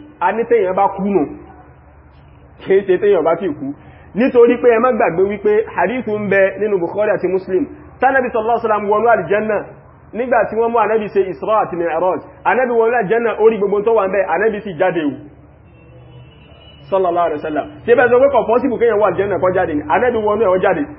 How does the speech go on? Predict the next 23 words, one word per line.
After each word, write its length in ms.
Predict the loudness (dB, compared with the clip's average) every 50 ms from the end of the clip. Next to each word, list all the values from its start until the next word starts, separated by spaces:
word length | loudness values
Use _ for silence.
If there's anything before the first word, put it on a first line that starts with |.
| -20 -14
Àbí 240 | -4 -4 -2 2 2
ẹ̀kọ́ 240 | 2 2 2 0 0
ni? 80 | 0 -4 -8 -16 -20 -20 -20 -20 -20 -20 -20 -20 -20 -20 -20 -20 -20 -20 -20 -20 -20 -20 -20 -20 -20 -20 -10 -4
A 100 | -2 0
jẹ́ 180 | 2 2 2 0
sí 80 | 0 0
pé 100 | 0 0
èèyàn 220 | 0 2 2 0
ò 40 | 2
lè 80 | 2
wọ 100 | 0 0 0
àlìjẹ́nà 420 | -2 -2 -2 -2 -4 -2 -4 -6 -2
kó 80 | -2 -2 0
jáde 260 | 0 0 0 2 0
mọ́ 140 | 0 -2 -4 -6 -4
nígbà 280 | -4 -2 0 0 -2
tí 80 | -2 -4
èèyàn 160 | -4 -4 -2
bá 80 | -2 -4 -4
kú 160 | -4 -8 -4
tán 160 | -2 0 0
nìyẹn. 200 | 0 -2 -4 -12 -16 -20 -20 -20 -20 -20 -20 -20 -20 -20 -20 -20 -20 -20 -20 -20 -20 -20 -20 -20 -20 -20 -20 -20 -20 -20 -20 -20 -20 -20 -18 -18 -18 -16 -8 0
Ẹ, 140 | 4 4